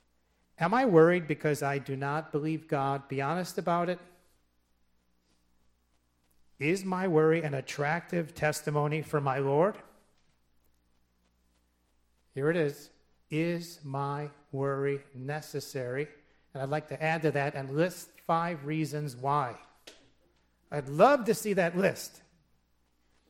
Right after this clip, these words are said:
<clears throat> And then after all that, pray, "Lord, please take from me the source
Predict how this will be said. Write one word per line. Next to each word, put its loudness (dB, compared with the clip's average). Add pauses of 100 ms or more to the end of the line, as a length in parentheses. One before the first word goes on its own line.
(140)
<clears throat> -
And 4
then 10
after 6
all 12
that, 4
pray, 4
"Lord, 6 (480)
please 2
take 0
from 2
me 2
the -4
source 0